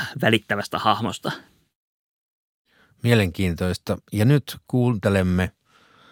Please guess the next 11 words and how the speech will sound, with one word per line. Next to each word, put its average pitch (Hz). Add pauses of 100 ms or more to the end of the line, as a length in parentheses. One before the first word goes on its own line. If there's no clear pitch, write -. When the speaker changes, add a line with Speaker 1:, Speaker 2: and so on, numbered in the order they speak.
(640)
Speaker 2:
oikein 95
kunnon 110
annoksen, 101
eli 92
nelisentoista 87
minuuttia 90
tätä 87 (160)
Jyrki 90
Kallion 85 (120)
hienosti 87 (200)
suomentamaa 85